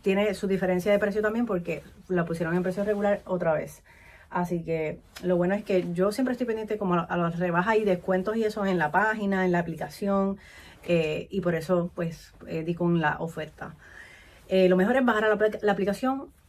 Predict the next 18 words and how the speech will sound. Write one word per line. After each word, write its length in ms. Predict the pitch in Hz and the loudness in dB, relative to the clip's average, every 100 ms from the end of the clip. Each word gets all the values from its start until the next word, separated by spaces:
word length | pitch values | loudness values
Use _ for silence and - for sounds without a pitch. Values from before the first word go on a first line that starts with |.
| - 190 | -12 0
y 140 | 185 | 2
hacer 320 | 170 175 170 | 2 0 -2
tu 120 | 202 | -2
cuenta 280 | 196 190 196 | 0 0 2
y 80 | 208 | 0
eso, 180 | 208 196 | 0 -2
y 260 | 160 - - _ - | -4 -6 -14 _ -4
siempre 280 | 180 170 180 | -2 0 2
te 60 | |
van 100 | 175 | 4
a 60 | 170 | 4
llegar 180 | 170 160 | 2 0
descuentos 500 | 170 165 165 165 165 | -4 -4 -6 -4 -2
de 80 | 156 | -2
vez 120 | 170 | -4
en 100 | 165 | -6
cuando. 320 | 151 160 180 - - | -6 -10 -12 -14 -4
Entonces, 400 | 175 170 170 | -2 0 -2